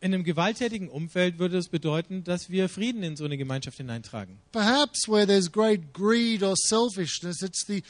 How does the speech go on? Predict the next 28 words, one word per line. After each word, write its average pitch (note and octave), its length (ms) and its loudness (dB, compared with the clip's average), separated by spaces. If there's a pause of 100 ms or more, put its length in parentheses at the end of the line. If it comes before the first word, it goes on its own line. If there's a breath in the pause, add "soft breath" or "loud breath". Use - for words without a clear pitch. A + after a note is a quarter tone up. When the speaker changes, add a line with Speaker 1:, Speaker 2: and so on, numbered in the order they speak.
(180 loud breath)
Speaker 2:
bringing A3 540 2
of G3 300 4 (240 soft breath)
sacrificial G#3 1000 0
selflessness A#3 880 4
into D3 200 -8
that C#3 220 -10
community. B2 540 -14 (440)
Speaker 1:
Und E3+ 380 0
wo E3+ 180 4
Gier F#3 380 0
und E3 160 -2
Selbstsucht G3+ 480 -2
regieren, E3 600 -2
da D#3+ 340 0
kann F3 180 -4
man E3+ 160 0 (100)
Opferbereitschaft E3+ 760 -2
und E3+ 120 -2
Selbstlosigkeit E3+ 880 0
vormachen. G#2+ 460 -6 (920 soft breath)
Speaker 2:
Uh, F#3+ 60 -20 (600)
when C4 260 2
the B3+ 80 4
tsunami A#3+ 640 4
hit G3+ 160 6
in F#3+ 140 0
Southeast G3+ 640 4
Asia F3 560 6